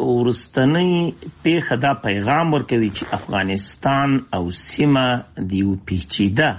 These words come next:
امنیتي بحران سره مخ کېدونکې ده. تر ټولو مهمه دا ده چې داعش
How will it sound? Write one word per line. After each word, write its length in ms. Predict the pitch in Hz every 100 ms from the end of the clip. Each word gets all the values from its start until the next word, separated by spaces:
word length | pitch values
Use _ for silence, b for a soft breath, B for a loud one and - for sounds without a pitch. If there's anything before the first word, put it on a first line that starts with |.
| - -
امنیتي 480 | 101 104 98 98 175 127
بحران 420 | 98 - 110 120 -
سره 240 | 113 110 -
مخ 240 | 98 92
کېدونکې 460 | - 92 104 98 76 -
ده. 40 | - - -
تر 160 | 117 110 -
ټولو 260 | 196 180 139
مهمه 340 | 135 147 113 110
دا 100 | 147 156
ده 100 | 160
چې 960 | 156 - 147 139 131 - _ _ - 98
داعش 440 | 104 - 143 139